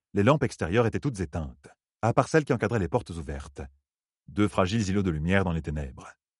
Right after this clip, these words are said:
Même en plissant les yeux, Matt ne distingua pas les gardes. Sans nul doute, les Seanchaniens devaient être immobiles, comme s'ils faisaient un temps de plein été. Quant aux soldats locaux, ils les imitaient sans doute, parce qu'ils n'aimaient pas trop s'exposer.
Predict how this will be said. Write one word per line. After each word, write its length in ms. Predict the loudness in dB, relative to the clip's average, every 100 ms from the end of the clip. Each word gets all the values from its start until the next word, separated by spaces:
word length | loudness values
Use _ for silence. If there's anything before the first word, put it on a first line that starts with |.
| _ _ _ _ _ _ -2
Même 160 | 2 4
en 80 | 2
plissant 280 | 2 2
les 260 | 2 0 2
yeux, 200 | 4 4 0 _
Matt 200 | 0 2
ne 60 | 0
distingua 380 | -2 0 0 2
pas 100 | 0
les 100 | -2
gardes. 400 | -6 -8 -14 -20 _ _ _ _ _ _ -4
Sans 160 | 0
nul 160 | 2 0
doute, 320 | 0 0 2 0 _ _ _ _
les 100 | -2
Seanchaniens 460 | 2 4 4 2 2
devaient 180 | 4 2
être 160 | 0
immobiles, 640 | -2 -2 -4 -8 -10 -14 -18 _ _ _ _ -2
comme 140 | 0
s'ils 120 | 0
faisaient 200 | 0 2
un 80 | 4
temps 120 | 2
de 80 | 0
plein 140 | 0
été. 420 | -2 -6 -12 -14 -18 _ _ _ _ _ -8
Quant 100 | -6
aux 60 |
soldats 300 | -4 2 4
locaux, 480 | 2 0 2 4 2 _ _ -4
ils 100 | 0
les 160 | 2
imitaient 240 | 0 0 -2
sans 160 | -2
doute, 320 | -6 -10 -12 -14 -16 _ _ _ _ _
parce 140 | -8 -2
qu'ils 100 | 0
n'aimaient 160 | 4
pas 100 | 4
trop 120 | 2 0
s'exposer. 580 | -6 -8 -8 -8 -14